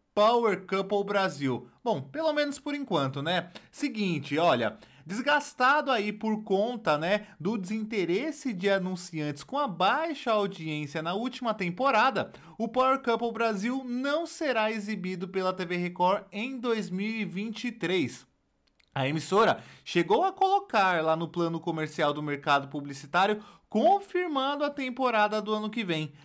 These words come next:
mas a falta de interesse em comprar publicidade fez o martelo ser batido.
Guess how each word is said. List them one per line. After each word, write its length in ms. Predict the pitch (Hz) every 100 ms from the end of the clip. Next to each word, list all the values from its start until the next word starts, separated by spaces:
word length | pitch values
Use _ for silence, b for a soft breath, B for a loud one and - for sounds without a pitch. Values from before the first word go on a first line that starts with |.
| B
mas 200 | - 123
a 120 | 156
falta 580 | 151 - 143 156 180 147
de 120 | 127 127
interesse 720 | 190 180 147 135 143 143 147
em 40 |
comprar 500 | 139 156 135 151 175
publicidade 920 | 190 175 156 170 156 139 170 185 143 117 B B
fez 300 | 254 247 233
o 60 | 233
martelo 680 | 220 185 190 214 208 202
ser 200 | 190 233 220
batido. 560 | 214 214 135 110 101